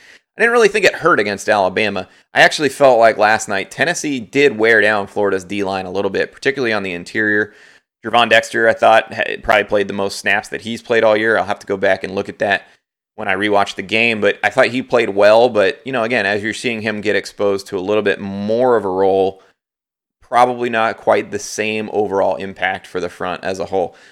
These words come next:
So that's gonna continue to grow and develop. That's exactly what you're looking for ahead of this L S U, ahead of this Georgia game, get that depth really ironed out. But I think you're also seeing Florida brought in three grad transfers at defensive tackle this year.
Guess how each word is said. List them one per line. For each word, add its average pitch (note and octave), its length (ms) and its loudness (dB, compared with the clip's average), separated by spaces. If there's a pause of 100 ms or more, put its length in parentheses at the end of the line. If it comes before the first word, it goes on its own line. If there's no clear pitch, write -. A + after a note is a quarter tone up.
(140)
So E3+ 160 -2
that's F#3 300 2
gonna D#3+ 160 -2
continue C3 380 -6
to A2+ 60 -2
grow G#2+ 180 2
and G2+ 80 -4
develop. G2+ 340 2
That's A2+ 220 2
exactly A2 400 0
what G#2 180 -4
you're F#2+ 80 -8
looking A2 380 -6
for G2+ 400 -2
ahead A2+ 240 0
of G#2 100 0
this G2 220 -6
L G2+ 160 -2
S - 160 -12
U, G2 340 -6
ahead G#2+ 220 -2
of G2+ 60 0
this G2+ 160 -4
Georgia F#2+ 340 -6
game, F#2 340 -8 (400)
get C3 180 2
that A#2+ 220 6
depth G#2+ 260 2
really G2+ 260 0
ironed F#2 340 -2
out. F#2 320 -2 (460)
But D#3+ 200 4
I B2+ 100 6
think D3 180 -6
you're A#2+ 120 2
also A#2 280 2
seeing G2 420 -4 (640)
Florida C#3 180 2
brought A#2+ 240 4
in A2 120 0
three G#2+ 200 -4
grad G2+ 300 2
transfers F#2+ 420 -8
at E2 120 -10
defensive F#2 380 -10
tackle A#2+ 320 -2
this A#2+ 200 -6
year. B2 220 -4